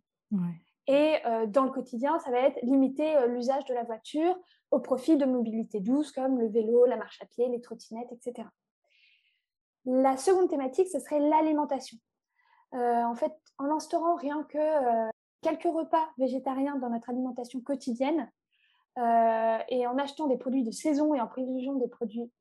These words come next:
Speaker 2: locaux, donc français, euh, déjà, on peut aussi avoir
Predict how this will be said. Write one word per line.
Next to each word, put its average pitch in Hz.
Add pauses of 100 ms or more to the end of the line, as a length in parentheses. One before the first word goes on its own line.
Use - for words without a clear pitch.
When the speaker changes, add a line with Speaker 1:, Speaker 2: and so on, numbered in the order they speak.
(120)
Speaker 2:
locaux, 285 (180)
donc 214 (220)
français, 302 (680)
euh, 226 (320)
déjà, 269
on 302
peut 262
aussi 247
avoir 269